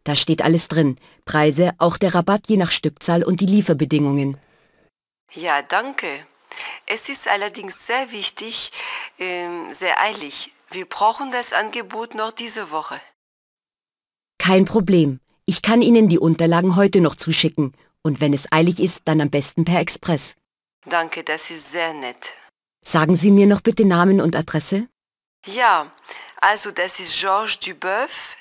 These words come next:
Speaker 2: S A, zwölf Rue de Ville in
Speaker 1: <laughs> Tut mir leid. Würden Sie das bitte buchstabieren?
Speaker 2: Ja, natürlich. Entschuldigung. Also, das ist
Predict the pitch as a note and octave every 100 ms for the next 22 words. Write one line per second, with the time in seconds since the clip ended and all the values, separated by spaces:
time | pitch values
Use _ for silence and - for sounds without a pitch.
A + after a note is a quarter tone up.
0 | _ - E3 - - F3 G3+ C4+ - -
1 | - - - - - F#3 G3+ C#4 - -
2 | F3+ A3+ G#3 G3+ F3 E3 F#3 A#3+ C#4+ E4+
3 | - G3 A3 C4+ D#4+ - - F3 F3 E3
4 | - F#3 F3 E3+ D#3+ D#3 D#3+ - - -
5 | - G3+ A3 A3 G#3 G3 F3+ G#3 G#3+ F3
6 | G3 - F3 D#3+ D#3+ F#3 A#3+ _ _ _
7 | _ _ _ - F3+ F3 D#3+ D3+ C#3 -
8 | A3+ G3+ F3+ - - - E3 - F#3 E3+
9 | D#3 C#3+ C#3 - - - - F#3 G3+ E3
10 | E3+ - F3 F3 F3+ -